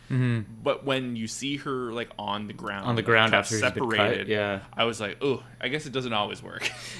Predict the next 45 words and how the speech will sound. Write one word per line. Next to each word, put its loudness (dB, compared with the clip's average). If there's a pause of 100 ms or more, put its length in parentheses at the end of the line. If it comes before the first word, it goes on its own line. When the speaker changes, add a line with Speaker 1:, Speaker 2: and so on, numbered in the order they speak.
Speaker 1:
Yeah, 10
it 6
di-, 8
Speaker 2:
You 6
Speaker 1:
it 4
did 12
Speaker 2:
know? 12
Speaker 1:
look 10
uneven 8
there, 8
actually. 4
I -2
remember 4
Speaker 2:
Yeah. 6
Speaker 1:
being 0
like, 0
"Oh, 4
that 4
doesn't 2
look 4
as 0
clean 0
as -4
the -6
first -2
time." -2 (260)
I 4
think 2
it's 0
because 0
they're 6
trying 4
to, -2
like, 2 (240)
she's -2
not 4
meant 4
to 4
have, 4
like, 4
a 2
three -2
D -2
shape 0
anymore. 2